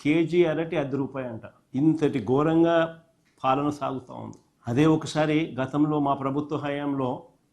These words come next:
ఒకసారి పాలనను గుర్తు తెచ్చుకుంటే ఇలాంటి పరిస్థితులు, ఇలాంటి సందర్భాలలో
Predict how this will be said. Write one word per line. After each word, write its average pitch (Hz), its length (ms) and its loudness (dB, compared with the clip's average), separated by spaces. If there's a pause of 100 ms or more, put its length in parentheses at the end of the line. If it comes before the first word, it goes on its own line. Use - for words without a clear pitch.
ఒకసారి 147 440 -2
పాలనను 147 520 4
గుర్తు 131 260 -2
తెచ్చుకుంటే 127 800 -6 (260)
ఇలాంటి 139 340 0
పరిస్థితులు, 143 640 -2
ఇలాంటి 135 380 -4
సందర్భాలలో 135 920 -6